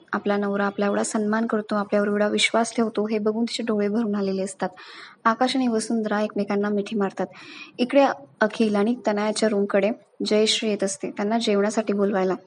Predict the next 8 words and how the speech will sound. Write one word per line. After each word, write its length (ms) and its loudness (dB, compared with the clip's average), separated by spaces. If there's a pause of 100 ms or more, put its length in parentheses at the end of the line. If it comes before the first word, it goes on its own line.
(140)
ते 40 2
दोघेही 380 6
जण 200 2
झोपी 300 0
गेलेले 300 2
असतात. 260 -4 (440)
तनयाने 440 0
तर 180 2